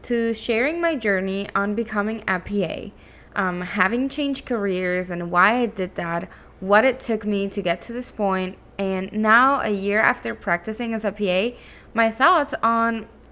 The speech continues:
if it has been worth it. So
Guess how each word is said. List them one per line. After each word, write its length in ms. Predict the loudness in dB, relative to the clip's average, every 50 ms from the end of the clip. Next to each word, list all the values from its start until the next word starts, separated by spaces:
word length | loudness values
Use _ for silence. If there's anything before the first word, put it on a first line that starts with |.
| -20 -10 -4
if 360 | 0 0 2 2 2 0 0
it 180 | 0 0 0 0
has 300 | 0 0 0 0 0 0
been 260 | -2 -2 -2 0 0
worth 300 | 2 2 2 2 2 0
it. 260 | 2 2 2 0 -2 -6
So 500 | -6 0 2 4 6 6 6 4 2